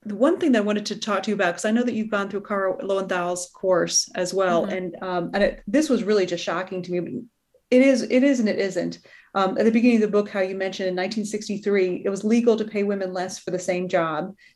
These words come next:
Speaker 1: as men. And in nineteen seventy-four was the first time women no longer needed a man to co-sign a loan. You know, I was born in nineteen seventy-four. So, I mean, it's, it's shocking how far that we've come. What is your take on some of the gender differences? I know this is, like, an enormous subject,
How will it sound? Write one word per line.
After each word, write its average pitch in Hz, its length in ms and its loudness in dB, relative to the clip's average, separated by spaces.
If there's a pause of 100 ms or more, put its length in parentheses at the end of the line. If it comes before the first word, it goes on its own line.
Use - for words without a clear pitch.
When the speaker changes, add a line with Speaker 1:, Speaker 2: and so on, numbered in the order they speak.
Speaker 1:
as 175 160 2
men. 175 460 0
And 180 40 -2
in 185 200 0
nineteen 247 400 2
seventy-four 214 600 -2
was 185 100 2
the 185 80 -4
first 247 400 -2
time 202 300 -6
women 196 320 -2
no 208 160 2
longer 220 420 2
needed 196 300 -4
a 175 40 -8
man 180 300 -6
to 175 80 -8
co-sign 180 480 -4
a 160 60 -4
loan. 185 520 -2 (480)
You 214 80 2
know, 208 60 4
I 220 80 0
was 285 140 4
born 302 260 6
in 277 80 6
nineteen 202 320 0
seventy-four. 175 800 0
So, 185 420 0
I - 40 -8
mean, 220 160 -2
it's, 226 120 -6
it's 220 320 -8
shocking 269 400 -2
how 208 120 2
far 202 240 -2
that 185 100 -2
we've 190 240 -6
come. 180 440 -2 (420)
What 285 140 6
is 330 200 4
your 233 260 4
take 220 360 0 (100)
on 196 140 -6
some 202 260 0
of 196 140 2
the 190 100 0
gender 185 400 0
differences? 180 840 2
I 175 80 -2
know 214 120 4
this 185 180 2
is, 180 60 -8
like, 180 160 -2
an 147 180 -4
enormous 175 480 -4
subject, 165 400 -4